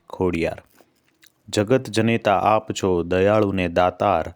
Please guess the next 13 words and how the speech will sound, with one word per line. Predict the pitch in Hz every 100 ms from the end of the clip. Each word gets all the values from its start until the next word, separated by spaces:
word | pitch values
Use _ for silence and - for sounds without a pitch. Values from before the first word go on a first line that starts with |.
| _ _ _ _ _ _
ભવસાગર | 98 120 120 120 113 110 107
થકી | - 101 104 101
તરવા | - 104 110 104 85 85 85 -
ખોડલ | - 104 104 107 -
એક | 92 90
આધાર. | - 90 - 87 78 - _ _ _ _ _ _ _ 104
નવખંડોમાં | 120 135 127 123 120 123 117 113
નેજા | 101 98 113 113
ફરકે | - 95 87 95 82 - _ _ _ _ -
દશે | 101 104 123 113
દિશાએ | 101 98 101 95 98 98 _
તારા | 95 101 110
નામ, | 98 87 85